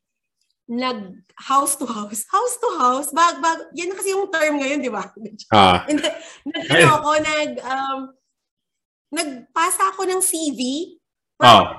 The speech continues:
Speaker 1: as in, bawat building. Yung literal, yung, "Meron po kayong hiring?"
Speaker 2: Ah, seryoso? Yung parang
Speaker 1: Yes.
Speaker 2: old school, old school noon na, ano?
Speaker 1: Yes.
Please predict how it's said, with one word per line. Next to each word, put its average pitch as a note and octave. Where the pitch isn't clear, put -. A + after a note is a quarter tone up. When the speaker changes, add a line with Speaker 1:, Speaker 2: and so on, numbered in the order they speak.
Speaker 1:
as -
in, E4+
bawat C4
building. A#3
Yung F4
literal, D4+
yung, D#4
"Meron A#4
po -
kayong F#4
hiring?" B3
Speaker 2:
Ah, G#3+
seryoso? G#3
Yung A#3+
parang G#3
Speaker 1:
Yes. F#3
Speaker 2:
old F#3
school, F#3+
old D#3+
school D#3+
noon C#3+
na, B2+
ano? A#2
Speaker 1:
Yes. -